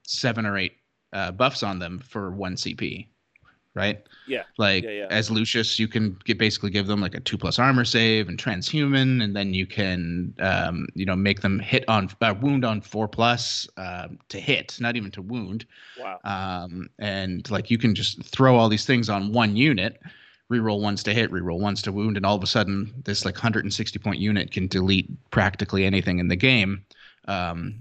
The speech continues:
Speaker 1: for next to no resource cost. So, uh, it's just they put too much synergy i-, into certain keywords.
Speaker 2: Right. Okay.
Speaker 1: S-, s-
Speaker 2: Okay. And that's, I get that. I get that. And then that generally,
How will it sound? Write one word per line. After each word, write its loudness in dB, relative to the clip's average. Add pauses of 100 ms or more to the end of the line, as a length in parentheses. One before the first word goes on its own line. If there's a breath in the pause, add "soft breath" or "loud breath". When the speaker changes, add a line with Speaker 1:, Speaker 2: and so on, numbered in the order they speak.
Speaker 1:
for -2
next 4
to -2
no 0
resource 0
cost. -2 (360)
So, 2 (580 loud breath)
uh, -2 (100)
it's -2
just 2
they 4
put -2
too 4
much 2
synergy 0
i-, -6
into 0
certain 0
keywords. -4 (800)
Speaker 2:
Right. -10 (100)
Okay. -6
Speaker 1:
S-, -2 (100)
s- -12
Speaker 2:
Okay. -8 (200)
And -4
that's, -4
I -2
get -4
that. -4
I -4
get -6
that. -2
And -2
then -6
that 0
generally, -8